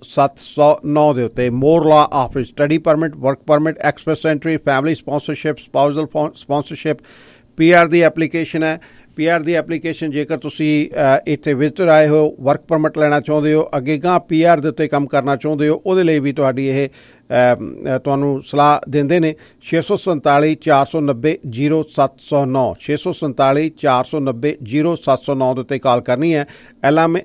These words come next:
ਐਲ ਐਮ ਆਈ ਏ ਐਪਲੀਕੇਸ਼ਨ, ਪੀ ਐਨ ਪੀ ਐਪਲੀਕੇਸ਼ਨ, ਰਿਫਿਊਜੀ and ਇਮੀਗ੍ਰੇਸ਼ਨ ਅਪੀਲਸ, ਕੋਈ ਵੀ ਇਸ਼ੂ ਹੈ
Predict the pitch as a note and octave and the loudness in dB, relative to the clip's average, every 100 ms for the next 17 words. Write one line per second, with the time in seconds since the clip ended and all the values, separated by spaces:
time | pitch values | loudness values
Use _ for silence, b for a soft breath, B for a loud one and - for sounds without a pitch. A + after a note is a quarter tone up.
0 | - D3+ E3 E3 E3 E3+ E3 E3 E3 D#3+ | -2 2 2 2 0 0 2 2 0 -4
1 | E3 D#3 E3 D3+ D3+ D3+ D3+ D#3+ D#3+ D#3 | -4 -4 -4 -4 -2 0 0 0 0 0
2 | E3 D3 E3 - D#3 C3+ - C#3+ C#3 D#3 | -4 -4 -4 -2 -4 -4 -4 -4 0 0
3 | D3 D3 D#3+ D#3+ D#3 D#3 D3+ D#3 D#3+ C3+ | 0 0 -2 -2 -4 -6 -4 -2 -2 -4
4 | - F3+ G3 F3+ E3 - E3+ D3+ | -4 2 2 2 -2 -2 0 0